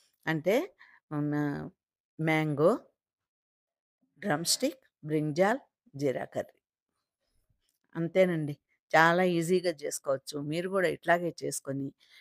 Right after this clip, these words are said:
మీరు ఒకవేళ చేసుకొని నా వీడియో మీకు ఉంటే అందుబాటులో ఒక కామెంట్ పెట్టండి కావాలంటే మీరే చేసుకొని. ఈ కూర అందరికీ నచ్చద్దని అనుకుంటూ మీ కామెంట్ కోసం నేను చూస్తుంటాను.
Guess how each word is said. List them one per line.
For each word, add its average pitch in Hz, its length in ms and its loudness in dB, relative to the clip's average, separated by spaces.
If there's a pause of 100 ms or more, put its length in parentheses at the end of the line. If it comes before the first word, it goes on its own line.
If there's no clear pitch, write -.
(160)
మీరు 233 400 4 (100)
ఒకవేళ 160 420 2 (160)
చేసుకొని 220 680 2 (340)
నా 175 240 0
వీడియో 190 340 4
మీకు 170 340 -4 (600)
ఉంటే 180 380 0 (680)
అందుబాటులో 170 640 6 (340)
ఒక 147 160 -8
కామెంట్ 151 420 0
పెట్టండి 120 380 -6
కావాలంటే 135 600 -6
మీరే 147 300 -2 (520)
చేసుకొని. 113 480 -6 (480)
ఈ 214 100 -2
కూర 208 300 4 (500)
అందరికీ 208 440 4
నచ్చద్దని 147 640 -4
అనుకుంటూ 143 520 -8 (520)
మీ 185 180 4
కామెంట్ 170 380 2
కోసం 151 380 -2
నేను 143 240 -2
చూస్తుంటాను. 147 720 -6